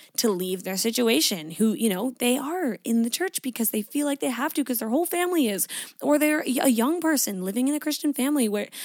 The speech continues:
they wouldn't be, like, allowed to not go to church. Like, there are situations why, where people are literally not allowed to leave that thing. And as a non-Christian looking into this perspective, you might think, "That's crazy, you know,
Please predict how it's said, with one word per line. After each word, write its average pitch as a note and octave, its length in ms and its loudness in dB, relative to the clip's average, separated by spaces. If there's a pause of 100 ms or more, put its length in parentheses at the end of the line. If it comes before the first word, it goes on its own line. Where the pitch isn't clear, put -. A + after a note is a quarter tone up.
(120)
they B3 120 4
wouldn't D4 260 6
be, C#4+ 160 4
like, B3 360 2
allowed G#3+ 540 2
to G3 100 0
not F#3 220 -4
go - 100 -10
to F#3+ 80 -6
church. - 260 -8
Like, G3+ 160 -4
there G#4+ 280 2
are B3+ 100 -4 (280)
situations C#4 580 2
why, A3 160 -2
where A3 180 0
people B3 300 0
are C#4+ 240 4
literally C#4 460 4
not G#3 320 2
allowed G#3 320 0
to - 80 -2
leave F#3+ 260 -2
that F#3 240 -4
thing. G#3+ 360 0 (420)
And G3 460 2 (760)
as G#3+ 140 4
a F#3+ 80 4
non-Christian F#3+ 960 2
looking F#3 280 -4
into F#3 160 -4
this F#3 140 -4
perspective, F#3 500 -6
you G3+ 120 -2
might G#3+ 200 2
think, G3 260 -2
"That's E4+ 220 -4
crazy, F#4 380 0
you G3 120 -4
know, A#3 180 2